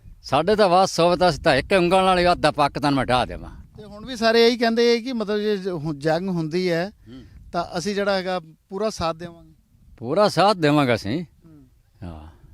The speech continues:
Speaker 1: ਭਾਵੇਂ ਬੁੱਢੇ ਬੇਟੇ ਚੁਹੱਤਰ ਸਾਲ ਦਾ ਹੋ ਗਿਆ,
Speaker 2: ਹੂੰ।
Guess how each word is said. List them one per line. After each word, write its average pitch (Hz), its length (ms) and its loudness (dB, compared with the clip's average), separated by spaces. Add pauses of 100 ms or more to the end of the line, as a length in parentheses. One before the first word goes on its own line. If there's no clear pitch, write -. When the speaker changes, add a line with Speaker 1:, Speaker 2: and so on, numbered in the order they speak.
(120)
Speaker 1:
ਭਾਵੇਂ 147 360 0
ਬੁੱਢੇ 120 220 -4
ਬੇਟੇ 113 320 -4
ਚੁਹੱਤਰ 131 380 -2
ਸਾਲ 151 260 2
ਦਾ 139 100 2
ਹੋ 107 120 2
ਗਿਆ, 110 220 -4
Speaker 2:
ਹੂੰ। - 260 -16